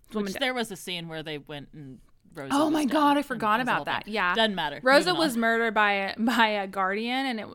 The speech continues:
Speaker 1: and Griffin was blamed for it. Um, and, um, which is really weird because they, Griffin,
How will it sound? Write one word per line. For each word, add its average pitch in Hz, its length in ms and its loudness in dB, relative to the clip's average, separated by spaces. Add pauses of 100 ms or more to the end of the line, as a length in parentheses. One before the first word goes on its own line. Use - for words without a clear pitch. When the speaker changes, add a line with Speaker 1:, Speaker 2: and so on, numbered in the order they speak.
Speaker 1:
and 202 180 -6
Griffin 202 260 -8
was 196 180 -6
blamed 170 300 -12
for 104 200 -10
it. 123 140 -12 (720)
Um, 190 520 -4 (1600)
and, 202 720 -4
um, 196 340 -4
which 277 180 -2
is 311 140 -2
really 381 200 4
weird 285 300 -4
because 247 320 -4
they, 220 240 0
Griffin, 233 800 -4